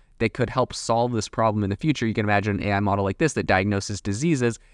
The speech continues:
but it asks you exactly where you're from. It looks at all the latest data from that specific area, studies in your specific geo-, like, geographic location,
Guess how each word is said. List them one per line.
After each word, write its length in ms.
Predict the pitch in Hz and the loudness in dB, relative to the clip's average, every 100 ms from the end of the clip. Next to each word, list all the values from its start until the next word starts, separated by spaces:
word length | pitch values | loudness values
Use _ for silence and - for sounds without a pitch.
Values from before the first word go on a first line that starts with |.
| - | -6
but 100 | 131 | 0
it 120 | 131 - | 0 2
asks 380 | 120 120 - - | 4 4 0 -4
you 80 | 113 | 0
exactly 360 | 104 104 - | 2 2 2
where 140 | 107 101 | -2 0
you're 120 | 95 | -2
from. 360 | - 131 123 - | 0 2 2 0
It 80 | 104 | 0
looks 260 | 104 - | -2 -2
at 120 | 104 | -4
all 140 | 104 104 | 0 0
the 80 | 101 | 0
latest 340 | 98 98 - | 0 -2 0
data 240 | 98 98 | 0 0
from 200 | - 95 | -2 -2
that 180 | 95 - | 0 -2
specific 360 | - 101 98 92 | -4 -6 -4 -4
area, 440 | 127 127 120 110 107 | 0 2 2 0 -2
studies 440 | - - 101 98 98 | -6 0 0 2 0
in 300 | 95 101 101 | -2 -2 0
your 140 | 101 | 0
specific 480 | - - - 95 92 | -2 -6 -4 -4 -4
geo-, 300 | - 98 90 - | -2 -2 -2 -2
like, 220 | 90 76 | -2 0
geographic 440 | 104 107 98 - | 0 2 2 0
location, 480 | 95 147 139 143 | -2 0 0 0